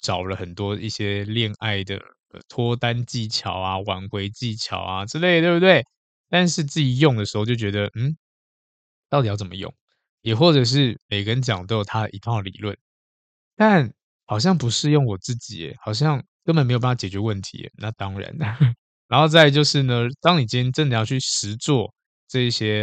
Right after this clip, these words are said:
呃，老师讲的话的时候呢，这些专业的建议的时候呢，你会发现变得很不像自己，而且没有办法让对方重新看你一眼，或是吸引，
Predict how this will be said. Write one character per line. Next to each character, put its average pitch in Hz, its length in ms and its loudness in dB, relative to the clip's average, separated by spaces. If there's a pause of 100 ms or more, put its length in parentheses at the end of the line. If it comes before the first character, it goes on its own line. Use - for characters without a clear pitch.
(140)
呃， - 240 -8
老 101 180 -2
师 135 160 -2
讲 110 180 -2
的 92 80 -6
话 139 200 4
的 104 100 -2
时 95 220 -6
候 113 220 -4
呢， 98 180 -6
这 117 100 -4
些 117 80 0
专 156 320 0
业 160 160 4
的 104 100 0 (120)
建 123 240 0
议 120 80 -2
的 104 80 -2
时 95 220 -6
候 107 200 -4
呢， 101 160 -6 (380)
你 120 160 0
会 214 100 8
发 175 240 8
现 160 320 4 (220)
变 165 280 6
得 104 220 -2
很 101 300 -8
不 107 120 -14
像 110 300 -2
自 107 160 -8
己， - 240 -14 (840)
而 175 120 2
且 196 160 6
没 156 200 6
有 175 180 8
办 160 200 6
法 110 180 0
让 127 200 0
对 127 160 4
方 117 200 -2
重 101 200 -6
新 110 160 -2
看 110 240 -2
你 95 140 -8
一 101 40 -8
眼， 92 140 -8
或 110 180 -4
是 104 240 -4 (460)
吸 143 180 0
引， 101 240 -8